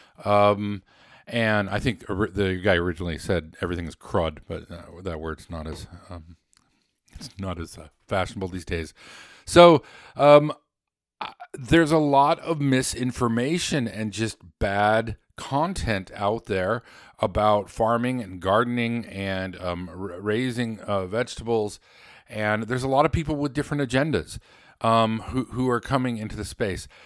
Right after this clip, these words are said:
I see a lot of things online by people who are talking about theories that they've never practiced.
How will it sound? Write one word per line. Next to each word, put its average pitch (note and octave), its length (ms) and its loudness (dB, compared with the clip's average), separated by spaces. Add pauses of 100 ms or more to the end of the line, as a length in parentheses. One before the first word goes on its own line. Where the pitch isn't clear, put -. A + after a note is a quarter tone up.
(160)
I C3 100 -2
see F#3 200 -2
a E3+ 60 4
lot C#3+ 220 4
of D#3 120 2
things D3+ 260 -4
online C#3 500 -2
by B2+ 140 -2
people D#3 400 0
who A#2+ 340 -2
are G#2+ 540 2
talking D3 340 -2
about G#2 300 -2
theories C#3+ 460 -2
that G2+ 100 -4
they've G#2 180 -4
never A2 240 2
practiced. - 720 -6